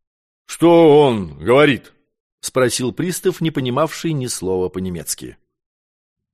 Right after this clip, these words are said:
«Напоминает о нашем знакомстве. В первые месяцы проживания здесь этого проходимца под именем врача Гвальдо я имел глупость ему доверять.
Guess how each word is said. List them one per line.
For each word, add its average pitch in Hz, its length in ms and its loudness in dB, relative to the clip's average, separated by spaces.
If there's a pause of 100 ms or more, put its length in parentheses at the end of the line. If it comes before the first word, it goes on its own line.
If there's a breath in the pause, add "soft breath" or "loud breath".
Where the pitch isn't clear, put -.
(100)
«Напоминает 247 760 0
о 202 60 2
нашем 170 360 0
знакомстве. 98 720 -4 (240)
В - 80 -20
первые 165 400 4
месяцы 170 420 0
проживания 139 640 2
здесь 143 560 0
этого 135 380 0
проходимца 135 840 -4 (360 soft breath)
под 160 180 2
именем 165 400 2
врача 143 500 2
Гвальдо 110 580 -2 (380)
я 156 320 4
имел 165 380 0
глупость 151 500 -2
ему 160 220 -2
доверять. 185 580 -2